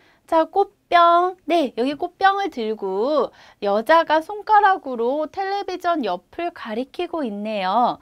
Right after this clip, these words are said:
네, 정답이 일 번이죠. 이렇게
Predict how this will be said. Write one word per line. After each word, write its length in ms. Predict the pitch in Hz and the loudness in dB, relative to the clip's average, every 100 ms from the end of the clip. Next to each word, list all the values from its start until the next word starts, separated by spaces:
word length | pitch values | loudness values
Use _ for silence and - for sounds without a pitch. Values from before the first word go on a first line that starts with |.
| _ _ | _ _
네, 220 | - 180 - | -12 -12 -12
정답이 720 | - 196 180 170 165 240 277 - | -16 -16 -12 -10 -8 -6 -8 -10
일 320 | - 269 277 269 | -8 -4 -4 -4
번이죠. 720 | 254 240 _ _ 175 - 170 _ _ _ - | -4 -6 _ _ -20 -20 -20 _ _ _ -10
이렇게 680 | 208 214 214 - 196 320 | -6 -6 -6 -10 -4 -2